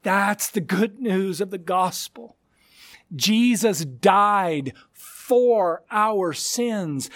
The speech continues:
which means that God will never, never treat us, uh, as our sins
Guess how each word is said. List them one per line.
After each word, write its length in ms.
which 260
means 540
that 300
God 440
will 240
never, 800
never 1000
treat 420
us, 600
uh, 140
as 340
our 280
sins 720